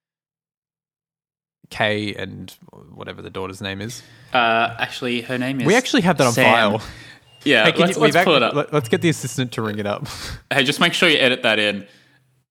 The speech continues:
Speaker 2: So, <laughs> give me the setup again. The daughter, Sam,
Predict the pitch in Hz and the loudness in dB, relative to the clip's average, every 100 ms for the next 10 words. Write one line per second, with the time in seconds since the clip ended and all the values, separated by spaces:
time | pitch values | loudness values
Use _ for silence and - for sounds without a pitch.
0 | - 139 131 - 117 - 190 143 131 131 | -4 0 0 -2 -6 -2 0 0 0 0
1 | 135 120 120 127 156 - - 139 175 139 | -2 -2 -2 -6 -6 -4 0 0 0 0
2 | 107 - - _ _ _ - - 107 95 | -2 -4 -16 _ _ _ -6 2 4 4
3 | 95 92 | 0 -6